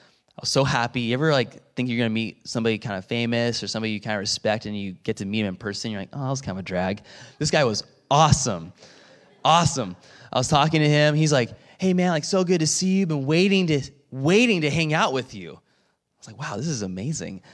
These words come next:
He's like, "Hey, what size shirt are you?" I was like, "I don't even remember. This is amazing." And he's like, "Let me get you a shirt real quick." He, like, threw me a shirt. He, he grabbed me. He's like, "Let me take you backstage real quick.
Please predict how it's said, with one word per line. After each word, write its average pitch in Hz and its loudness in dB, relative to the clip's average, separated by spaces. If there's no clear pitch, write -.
He's 143 -4
like, 135 -2
"Hey, 143 2
what 175 2
size 208 2
shirt 156 2
are 104 2
you?" 87 -6
I 120 -10
was 113 -8
like, 95 -10
"I 110 -10
don't 135 0
even 120 0
remember. 110 0
This 131 -2
is 120 -4
amazing." 117 0
And 139 0
he's 139 2
like, 131 2
"Let 175 0
me 202 4
get 196 4
you 165 6
a - 4
shirt 151 2
real 113 2
quick." 104 0
He, 160 4
like, 139 2
threw 170 4
me 165 4
a 151 2
shirt. 156 4
He, 151 0
he 151 2
grabbed 143 4
me. 160 4
He's 156 4
like, 123 2
"Let 160 2
me 185 4
take 185 0
you 175 4
backstage 123 0
real 90 -4
quick. 73 -12